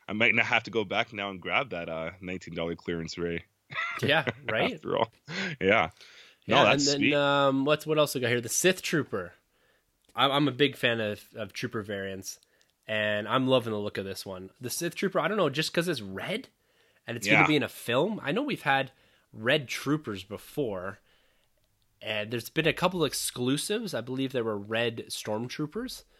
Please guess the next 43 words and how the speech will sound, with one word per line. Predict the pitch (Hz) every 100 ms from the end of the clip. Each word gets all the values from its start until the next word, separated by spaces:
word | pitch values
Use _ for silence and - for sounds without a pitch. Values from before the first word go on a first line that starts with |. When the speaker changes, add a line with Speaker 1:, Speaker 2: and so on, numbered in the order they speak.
| _ _ _
Speaker 2:
um, | 104 101 104
or | 107
red | 110
Speaker 1:
Yeah. | 104
Speaker 2:
paints. | - 131 156
There's | 117 104
a | 104
big, | 98 135 139
I | 117
think, | - 143 117 -
box | - 113 -
of | 107
four | - - 117 123
of | 135 -
them. | 165 131
Really | 127 185
hard | 117 113 104
to |
get. | 92 110 98 - _ _ _ _ _
Exclusive | - - 151 151 127
down | 113 113
in | 110
the | 101
States | - 110 113
or | 107
maybe | 117 131
even | 113 107
a | 98
convention. | 104 101 110 - 98 - - _
But | 139 131
I | 143
just | - -
love | 120 113 202
the | 120
look | 95 131 -
of | 104
this | 90 -
figure. | 110 117 - - _ _ _ _ _ _
And | 117
it's |
Speaker 1:
Really | 123 135
pops, | - 104 98 - 85
right? | 85 90